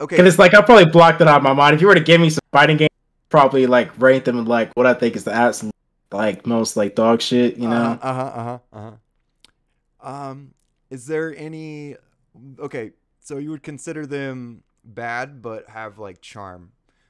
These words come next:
Speaker 1: I guess they would consider the, that, I, would you consider
Speaker 2: Oh,
Speaker 1: that
Speaker 2: well, there's, like, a whole bunch of those. So, like,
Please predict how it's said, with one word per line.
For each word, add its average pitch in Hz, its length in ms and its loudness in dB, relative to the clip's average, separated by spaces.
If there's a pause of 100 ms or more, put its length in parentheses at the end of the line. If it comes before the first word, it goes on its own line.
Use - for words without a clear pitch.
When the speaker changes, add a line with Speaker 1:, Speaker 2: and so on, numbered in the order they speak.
Speaker 1:
I 104 80 -20
guess 117 240 -20
they 113 120 -20
would 104 140 -20
consider 104 420 -20
the, 95 320 -20
that, 98 180 -20 (180)
I, 104 220 -20
would 135 140 -20
you 156 100 -20
consider 139 380 -18
Speaker 2:
Oh, 147 80 2
Speaker 1:
that 135 80 4
Speaker 2:
well, 156 80 6
there's, 196 140 6
like, 175 140 6
a 131 100 4
whole 151 180 6
bunch 139 220 4
of 104 80 -8
those. 127 320 6
So, 131 100 -2
like, 120 480 2